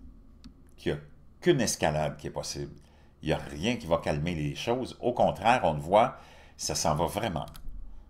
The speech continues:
dans la mauvaise, mauvaise direction. Et cette direction-là, ben, euh,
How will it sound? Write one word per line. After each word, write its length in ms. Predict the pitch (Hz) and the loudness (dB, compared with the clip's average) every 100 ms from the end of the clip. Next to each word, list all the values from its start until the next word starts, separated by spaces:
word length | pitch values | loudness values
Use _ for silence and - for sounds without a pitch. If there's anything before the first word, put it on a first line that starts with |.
| - - - | -20 -20 -6
dans 260 | 78 78 73 | 0 2 2
la 540 | 69 69 69 67 - - - - - - - - - | 0 0 -2 -8 -12 -20 -20 -20 -20 -20 -20 -20 -14
mauvaise, 1000 | 73 85 101 80 85 98 104 - - - - - - - - - - | -2 2 4 2 -2 -2 -8 -14 -14 -14 -14 -18 -20 -20 -20 -18 -6
mauvaise 600 | 76 73 78 85 78 76 | -4 0 0 -2 -4 -10
direction. 840 | 67 82 90 71 - - 73 62 - - - - | -6 -4 -2 -2 -4 -4 -6 -8 -12 -18 -18 -16
Et 60 | 71 | -12
cette 220 | - 73 | -8 -8
direction-là, 840 | 69 78 78 - 73 67 76 107 76 | -4 -4 -2 -4 -6 -2 -2 -2 -4
ben, 160 | 69 64 - - - - - - - - - | -8 -10 -16 -16 -14 -12 -12 -16 -18 -20 -20
euh, 40 | - | -16